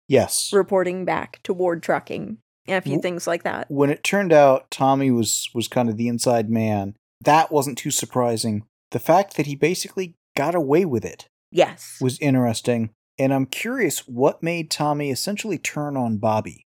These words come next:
Speaker 2: I think Tommy's out for Tommy. Tommy knew Bruce Ward would believe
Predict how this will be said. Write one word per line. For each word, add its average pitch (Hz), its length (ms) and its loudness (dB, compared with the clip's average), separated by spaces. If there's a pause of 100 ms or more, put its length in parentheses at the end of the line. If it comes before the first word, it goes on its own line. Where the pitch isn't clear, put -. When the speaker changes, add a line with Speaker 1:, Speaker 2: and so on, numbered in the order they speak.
(100)
Speaker 2:
I 302 60 0
think 311 220 -4
Tommy's 240 380 -6
out 240 160 -4
for 208 120 -8
Tommy. 269 420 -8 (280)
Tommy 285 400 2
knew 240 480 0
Bruce 226 400 -6
Ward 240 280 0
would 202 200 0
believe 190 840 -6